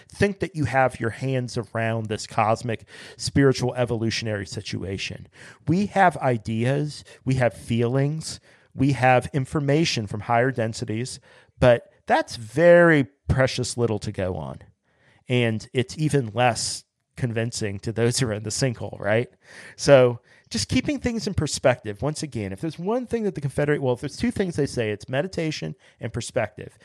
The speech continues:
And one feeds the other, right? Like, this idea of being able to have the proper balanced perspective so that you don't feel like you're at,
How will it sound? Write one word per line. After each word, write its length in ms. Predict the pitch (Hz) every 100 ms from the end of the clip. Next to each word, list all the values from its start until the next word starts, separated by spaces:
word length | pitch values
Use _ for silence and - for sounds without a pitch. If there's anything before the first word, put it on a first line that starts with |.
| - -
And 180 | 123
one 180 | 131 170
feeds 380 | 160 170 156 123
the 160 | 127 95
other, 220 | 85 -
right? 320 | 110 117 117 -
Like, 260 | 113 110 - - -
this 200 | 160 160
idea 460 | - 165 139 190 233
of 180 | 156 - -
being 240 | 151 147
able 320 | 135 131 127
to 100 | 123
have 540 | 117 - 123 113 113 - - - -
the 80 | 127
proper 640 | - 147 135 147 147 127 - -
balanced 540 | 113 127 120 110 -
perspective 960 | - 113 - - 110 - - - - - _ - -
so 140 | - -
that 340 | 147 143 113
you 200 | 151 202
don't 280 | 196 185 160
feel 460 | - 156 151 135 113
like 320 | 110 113 -
you're 240 | 123 120
at, 400 | 113 113 104 -